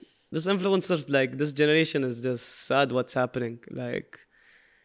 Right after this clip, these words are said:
a lot of stuff that's happening, people don't realize, like, people think, like,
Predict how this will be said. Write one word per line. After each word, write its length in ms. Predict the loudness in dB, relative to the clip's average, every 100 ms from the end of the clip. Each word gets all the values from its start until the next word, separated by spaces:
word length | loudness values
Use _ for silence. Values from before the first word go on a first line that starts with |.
| _
a 80 | 0
lot 180 | 2 2
of 80 | 0
stuff 260 | 2 0
that's 260 | 2 -2 0
happening, 440 | 0 2 2 0
people 280 | 0 -2 0
don't 200 | 0 0
realize, 340 | 0 0 0 0
like, 160 | -4
people 240 | -4 -6 -8
think, 280 | -8 -10 -8
like, 200 | -10